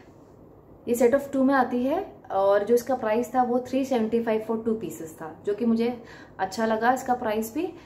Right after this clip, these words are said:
इसकी quality के हिसाब से, और size भी काफ़ी बड़ा है, ऐसा नहीं कि छोटा size है। आप easily आप इसमें ट्वेंटी फ़ाइव to thirty pieces आप इसके अंदर पॉलीथीन्स,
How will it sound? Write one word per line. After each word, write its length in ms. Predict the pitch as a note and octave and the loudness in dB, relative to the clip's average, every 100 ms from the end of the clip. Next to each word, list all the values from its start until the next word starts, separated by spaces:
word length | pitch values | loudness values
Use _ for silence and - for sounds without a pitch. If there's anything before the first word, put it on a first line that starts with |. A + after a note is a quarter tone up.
| - - | -20 -20
इसकी 180 | - A3+ | -12 0
quality 380 | G#3 G3+ G3+ A#3 | 4 4 4 2
के 80 | |
हिसाब 280 | A#3 A3+ G#3 | 2 0 -6
से, 300 | - C#4 F4+ - - - | -4 -4 -4 -12 -20 -6
और 160 | G#3+ G#3+ | -4 -4
size 300 | A3+ G#3+ A#3+ | 0 2 2
भी 80 | C4+ | 2
काफ़ी 260 | A3+ B3+ | 0 0
बड़ा 220 | A3 F#3+ | 0 2
है, 140 | A3+ B3 | 2 0
ऐसा 200 | F#3 G#3 | -2 0
नहीं 140 | B3+ | -2
कि 120 | B3+ | -2
छोटा 320 | B3+ G#3 G#3 G3+ | -8 -6 -4 -4
size 380 | F3+ D#3+ D#3+ | -4 -6 -8
है। 160 | - - - - - - | -12 -16 -20 -20 -16 -4
आप 280 | A3 A3 - | -4 -4 -2
easily 320 | A#3+ A#3 C#4 | 0 2 4
आप 120 | C#4+ - | 2 2
इसमें 180 | C4 | 0
ट्वेंटी 300 | B3+ A3+ A#3 | 2 2 2
फ़ाइव 180 | A#3 A#3+ | 0 0
to 200 | A#3+ - | -2 -4
thirty 380 | G#3 F#3+ A#3+ B3 | -4 -4 -4 -4
pieces 640 | A3+ G#3 G#3+ B3 A#3+ A#3 - | -4 -8 -2 0 -2 -4 -4
आप 140 | G3+ - | -6 -6
इसके 160 | - | -6
अंदर 200 | A3 A#3 | -4 -4
पॉलीथीन्स, 640 | A3+ F#3+ F#3+ B3+ D4+ - | -2 -4 -2 -2 -2 -6